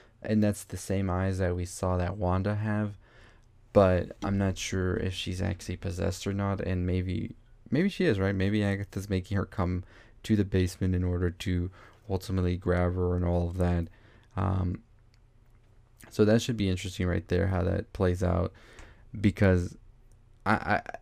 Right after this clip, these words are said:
it's just like, when did she ever do that, right? Where did she do that? But I don't know. Pietro didn't look like he was possessed. Maybe he's come to his senses now and he's gonna try and help as well.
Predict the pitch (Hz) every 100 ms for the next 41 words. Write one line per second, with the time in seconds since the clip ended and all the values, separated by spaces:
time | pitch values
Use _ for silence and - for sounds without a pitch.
0 | - 120 - 127 - 131 - 107 117 135
1 | 143 139 123 - 120 110 104 92 95 101
2 | 90 87 87 87 92 95 92 - 92 92
3 | 87 90 98 - _ _ 107 95 - _
4 | _ _ - - - - 117 117 92 -
5 | 110 120 143 120 113 107 98 98 110 117
6 | 147 135 - 156 151 156 147 - - -
7 | _ - 147 160 165 - - 107 107 113
8 | 110 107 110 104 - - 110 - 95 87
9 | 104 110 123 123 120 107 101 92 92 90
10 | - 95 92 90 92 95 120 123 131 131